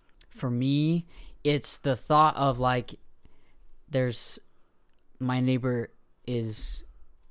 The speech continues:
you know, raking up leaves. I can go help him rake up leaves. It's, it's a thought where, like, you see an old man that's walking into the grocery store that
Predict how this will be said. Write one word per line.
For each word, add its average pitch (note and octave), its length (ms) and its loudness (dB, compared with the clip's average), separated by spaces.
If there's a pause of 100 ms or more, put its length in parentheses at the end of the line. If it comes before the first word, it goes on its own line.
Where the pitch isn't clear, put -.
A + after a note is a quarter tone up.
(160)
you A#2+ 120 -4
know, A2 400 -4 (120)
raking C3 360 0
up A#2 140 -2
leaves. A2 580 -6 (460)
I A#2+ 100 -4
can B2+ 160 -4
go B2 140 -2
help A#2 200 -6
him A2+ 120 -4
rake A2 200 -6
up G#2 140 -8
leaves. - 320 -8
It's, - 300 -8 (360)
it's - 160 -4
a C3+ 60 -4
thought C#3 320 2
where, C#3 180 4
like, B2 420 0 (1000)
you C3 140 -2
see C3+ 240 0
an B2+ 120 2
old B2 280 -2
man A#2 540 -2
that's A#2 220 -6
walking B2 320 0
into B2 180 -2
the B2 80 -2
grocery A#2 420 -4
store A2 500 -6 (640)
that A#2 280 -2